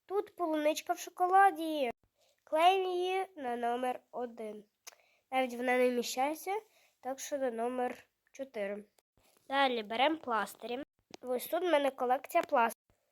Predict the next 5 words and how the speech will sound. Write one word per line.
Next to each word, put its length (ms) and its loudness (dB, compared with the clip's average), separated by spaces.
Це 200 4
ж 160 -2
оригінальний 760 6
пластир 440 2
Макдональдс. 880 4